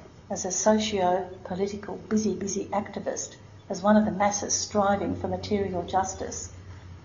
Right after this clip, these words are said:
and a sustainable lifestyle, it immanentizes heaven on earth and then ignores the divinity and the cross,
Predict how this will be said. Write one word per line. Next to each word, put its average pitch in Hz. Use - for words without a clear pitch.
and 208
a 190
sustainable 185
lifestyle, 180
it 233
immanentizes 240
heaven 208
on 185
earth 208
and 175
then 180
ignores 202
the 170
divinity 170
and 180
the 190
cross, -